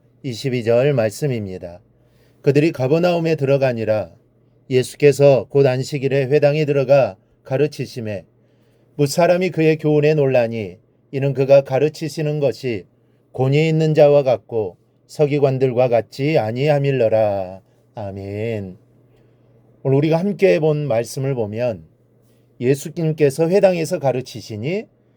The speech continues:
사람들이 예수님의 교훈에 놀랐다라고 되어 있습니다. 근데 여기서 놀라다라는 말은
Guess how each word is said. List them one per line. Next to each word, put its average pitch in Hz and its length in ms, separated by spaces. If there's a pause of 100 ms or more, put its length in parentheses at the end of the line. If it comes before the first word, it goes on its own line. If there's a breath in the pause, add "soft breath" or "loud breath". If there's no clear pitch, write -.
(140)
사람들이 185 600
예수님의 151 540
교훈에 117 640 (240)
놀랐다라고 127 920
되어 139 180
있습니다. 98 600 (800)
근데 180 180
여기서 175 320
놀라다라는 185 840
말은 117 560